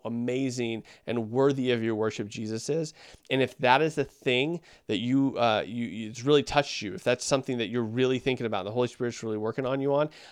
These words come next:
I want you to sit here tonight, pray a prayer, and talk, uh, and then talk to your youth leader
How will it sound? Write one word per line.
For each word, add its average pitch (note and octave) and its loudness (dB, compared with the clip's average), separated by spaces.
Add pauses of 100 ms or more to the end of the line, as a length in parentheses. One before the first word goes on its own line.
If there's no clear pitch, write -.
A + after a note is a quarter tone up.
I - -2
want B2 0
you C3+ 0
to A#2 -2
sit A#2+ -4
here C3 -2
tonight, A#2 0 (260)
pray B2 4
a B2+ 2
prayer, G#2+ 0 (260)
and A2 -4
talk, A2 2 (180)
uh, G2+ 0
and A2 -4
then A2 -2
talk A2+ -2
to - -8
your G2+ -2
youth G#2 -6
leader G#2 -2